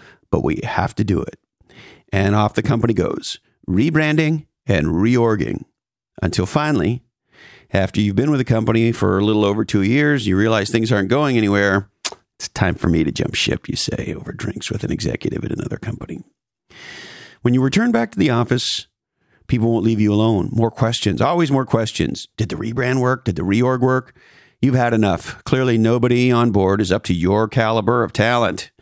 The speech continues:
And so you open the last envelope, hoping for some parting advice from the previous C M O. You open it up, pull out a sheet of paper, and it says,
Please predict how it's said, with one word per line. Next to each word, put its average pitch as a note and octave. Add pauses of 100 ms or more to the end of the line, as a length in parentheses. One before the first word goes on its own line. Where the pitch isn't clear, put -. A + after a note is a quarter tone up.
(420)
And -
so -
you D#2+
open D2+
the C#2+
last -
envelope, - (180)
hoping B2
for -
some -
parting C#3+
advice G#2+ (540)
from G#2
the F#2+
previous G#2
C F2
M B1
O. - (880)
You G1+
open G#2+
it C3+
up, A2 (420)
pull D#2+
out F2+
a A2
sheet A2
of A2+
paper, E2 (120)
and E2
it D#2+
says, B1